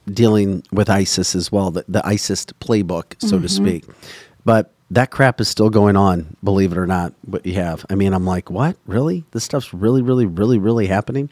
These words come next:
Speaker 2: Mm-hmm.
Speaker 1: Um, about a better topic, uh, some funny stuff before we get into some stuff a little bit later. Um, let's show Dolly. Can we pop up Dolly? We've got two pictures of Dolly Parton. Two weeks ago,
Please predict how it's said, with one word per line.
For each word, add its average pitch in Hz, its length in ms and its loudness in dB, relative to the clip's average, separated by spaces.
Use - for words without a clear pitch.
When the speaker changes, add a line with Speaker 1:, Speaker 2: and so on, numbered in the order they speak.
Speaker 2:
Mm-hmm. 196 500 -6
Speaker 1:
Um, 143 560 4
about 139 180 8
a - 20 6
better 117 220 4
topic, 87 440 2
uh, 101 220 6
some 101 220 0
funny 98 320 4
stuff - 460 -4
before 95 320 2
we 92 100 2
get 92 140 0
into 90 180 0
some 85 180 -4
stuff 90 320 -2
a 90 40 0
little 90 160 0
bit 82 160 -2
later. 82 380 -2
Um, 92 460 -2
let's 135 220 4
show - 180 6
Dolly. 110 300 4
Can - 280 0
we 175 160 6
pop 143 300 2
up 127 160 0
Dolly? 104 280 4
We've 117 140 6
got 131 160 6
two 165 140 4
pictures 123 380 2
of 87 80 -4
Dolly 90 280 4
Parton. 78 520 -4
Two 226 160 6
weeks 170 280 4
ago, 90 360 -4